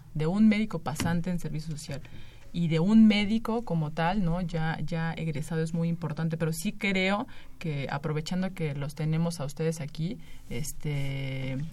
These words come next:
es muy importante recalcar que en sus manos y en nuestras manos está el cambiar esto, ¿no? Porque esta presión que ejercen, eh,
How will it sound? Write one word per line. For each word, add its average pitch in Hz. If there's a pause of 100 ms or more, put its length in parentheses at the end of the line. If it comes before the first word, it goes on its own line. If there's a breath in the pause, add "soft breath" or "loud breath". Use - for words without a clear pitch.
es 160
muy 180
importante 185 (380)
recalcar 165 (440 loud breath)
que 202
en 170
sus 165
manos 277 (260)
y 165
en 170
nuestras 220
manos 214
está 185
el 165
cambiar 160
esto, - (180)
¿no? 165
Porque 160
esta 190
presión 196
que 180
ejercen, 175 (440 loud breath)
eh, 151